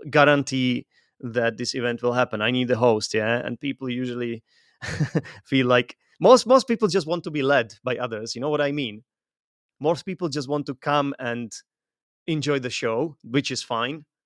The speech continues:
Obviously, it's totally fine. But, uh, then there, the true re-, leaders, the people who would take, take initiative, take charge, mm, usually they're not so many. But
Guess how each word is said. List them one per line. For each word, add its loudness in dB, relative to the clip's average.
Obviously, -2
it's -12
totally -4
fine. -2
But, 2
uh, -6
then -2
there, -2
the -10
true 6
re-, 4
leaders, 4
the -4
people -4
who -4
would -10
take, -4
take 2
initiative, 0
take -8
charge, -6
mm, -2
usually -4
they're -4
not -4
so -2
many. -6
But -2